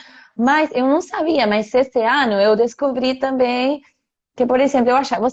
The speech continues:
as pessoas, por exemplo, as pessoas que go-, que gostam de forró, acham que todo mundo conhece forró. <laughs>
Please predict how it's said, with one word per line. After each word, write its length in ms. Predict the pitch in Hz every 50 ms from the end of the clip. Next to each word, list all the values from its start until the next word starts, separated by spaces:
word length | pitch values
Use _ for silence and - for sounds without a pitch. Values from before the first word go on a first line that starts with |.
| - -
as 180 | - 208 208
pessoas, 420 | - 269 262 - 277 294 269 226 -
por 120 | - 202
exemplo, 300 | 185 185 190 190 175 180
as 100 | 170 -
pessoas 260 | - 196 190 - 269
que 100 | 269 -
go-, 220 | 269 247 220 208 180
que 120 | - 220
gostam 340 | 196 214 233 233 - 220 214
de 80 | 220 226
forró, 400 | 226 - 254 247 226 190 165 160
acham 280 | - 185 202 - 220
que 100 | 202 220
todo 200 | 202 240 262 285
mundo 220 | 302 294 294 294 294
conhece 460 | 294 302 294 262 233 196 - - -
forró. 260 | - 185 170 180 -
<laughs> 320 | 190 - - - _ _